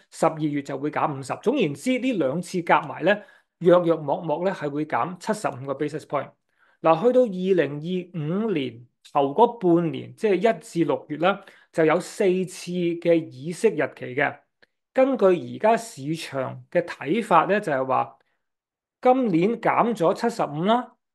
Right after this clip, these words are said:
出年頭半年咧就會再減多七十五嘅，即係話喺呢四次裏邊啊，其中三次咧係會減廿五，夾夾埋埋咧就七十五。咁所以由而家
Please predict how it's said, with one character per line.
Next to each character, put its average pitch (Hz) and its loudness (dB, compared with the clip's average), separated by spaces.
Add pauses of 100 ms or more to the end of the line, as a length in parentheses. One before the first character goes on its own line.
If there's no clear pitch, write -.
(120)
出 - 0 (100)
年 170 0
頭 127 -4
半 170 0
年 127 -8
咧 202 -4
就 151 -6
會 147 -4
再 156 0
減 165 2
多 202 4
七 220 -2
十 175 -4
五 127 -10
嘅， - -8
即 269 0
係 262 8
話 165 6 (240)
喺 180 2
呢 269 0
四 - -6 (220)
次 - -8
裏 151 2
邊 127 -6 (300)
啊， 151 -4
其 135 -6
中 247 0
三 226 0
次 185 2
咧 202 2 (240)
係 147 -6
會 151 2
減 160 4
廿 175 4
五， 131 -4
夾 156 0
夾 156 -2
埋 123 -12
埋 120 -14
咧 160 -2
就 160 -2
七 190 -4
十 - -6
五。 131 -8 (360)
咁 262 0
所 240 2
以 190 -2
由 139 -6
而 135 -12
家 226 4